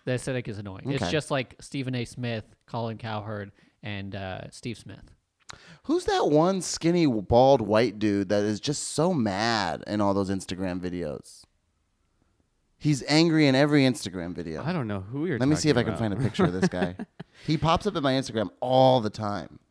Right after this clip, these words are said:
Speaker 3: Arash Markazi is reporting the next Lakers P B O,
Speaker 1: Uh-huh.
Speaker 3: president of basketball operations,
Speaker 1: Yeah.
Speaker 2: Pobo.
Speaker 3: Pobo,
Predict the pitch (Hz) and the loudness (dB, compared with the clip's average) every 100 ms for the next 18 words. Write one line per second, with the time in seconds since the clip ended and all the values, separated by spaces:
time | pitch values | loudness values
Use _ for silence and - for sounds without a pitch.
0 | _ _ 127 151 175 190 165 156 143 139 | _ _ 4 6 4 2 0 2 2 2
1 | 117 107 117 - 143 143 117 85 - - | 0 -2 -4 0 2 4 2 -2 -8 -20
2 | _ _ 113 117 147 151 - 123 123 101 | _ _ -4 0 -2 -2 -4 -2 -2 -4
3 | 90 - - _ _ 135 131 127 90 85 | -6 -10 -20 _ _ -4 0 0 0 -4
4 | 110 _ _ _ - 107 101 117 117 92 | -12 _ _ _ -6 -6 -6 -4 -4 -4
5 | 95 87 82 90 85 - 95 85 78 73 | -6 -8 -8 -8 -8 -10 -12 -10 -10 -10
6 | 95 107 - 156 127 82 - _ _ - | -14 -4 4 6 6 2 -6 _ _ 0
7 | 135 113 95 | 2 2 -2